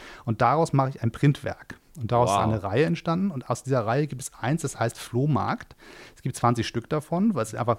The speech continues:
Speaker 1: A, nicht genug Leute haben wollten, also muss ich das mit meinen eigenen Kosten produzieren, also gibt es
Speaker 2: Ja.
Speaker 1: eine limitierte Auflage, dadurch ist es wertvoller.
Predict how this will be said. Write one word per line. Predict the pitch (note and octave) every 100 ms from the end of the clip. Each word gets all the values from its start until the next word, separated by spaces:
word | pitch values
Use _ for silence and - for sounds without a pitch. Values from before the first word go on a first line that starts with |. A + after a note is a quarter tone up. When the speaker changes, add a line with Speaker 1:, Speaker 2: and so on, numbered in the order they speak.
| -
Speaker 1:
A, | - A#2 A#2+
nicht | B2 -
genug | A#2+
Leute | A2+ A#2 G2+
haben | A2+ B2+
wollten, | C3
also | A#2 A2
muss | A#2+
ich | A#2
das | -
mit | A#2
meinen | A2
eigenen | A#2+ B2 A#2+
Kosten | A#2+ - B2+
produzieren, | C3 - C3
also | A#2
gibt | A2 -
es |
Speaker 2:
Ja. | G2 F#2+
Speaker 1:
eine | A#2
limitierte | B2+ A#2+ A2
Auflage, | A2+ - B2 A#2+
dadurch | A2 A2
ist |
es | G#2+ -
wertvoller. | B2 C3 D#3 D#3+